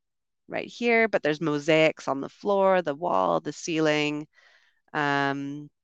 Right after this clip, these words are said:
and it's a beautiful place that you can also visit for a day or a few days. Um, and so it seems like, it seems like a lot of these communities kind of run workshops, 'cause I guess everyone's,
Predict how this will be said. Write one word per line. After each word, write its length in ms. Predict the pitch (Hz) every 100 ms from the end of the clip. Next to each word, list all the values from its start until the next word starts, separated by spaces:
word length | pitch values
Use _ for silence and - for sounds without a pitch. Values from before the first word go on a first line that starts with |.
| _ _ _ _ _ - - -
and 160 | 151
it's 180 | 147 -
a 60 | 143
beautiful 340 | 156 151 156
place 280 | 160 143 -
that 120 | -
you 60 | -
can 140 | 151
also 460 | 127 139 - 156 143
visit 560 | 151 143 143 - - - _ _ _ _
for 180 | - 180
a 100 | 170
day 440 | 170 156 151 156
or 140 | 151 147
a 40 |
few 240 | - 160 139
days. 760 | 143 139 147 143 - - - -
Um, 720 | - - 151 147 - - 170 151 _ _ _ _ _ _ _ _ _ _ _ _ _ _ _ -
and 200 | 160 -
so 140 | 165
it 100 | 185
seems 240 | 320 302
like, 160 | 311 -
it 100 | -
seems 180 | 233 220
like 100 | 214
a 60 |
lot 140 | 185 175
of 60 |
these 140 | 170 170
communities 440 | - 156 143 147
kind 200 | - 151
of 100 | 139
run 180 | 143 135
workshops, 460 | 127 - - 69 -
'cause 120 | -
I 60 |
guess 220 | 170 190 -
everyone's, 480 | 160 160 160 156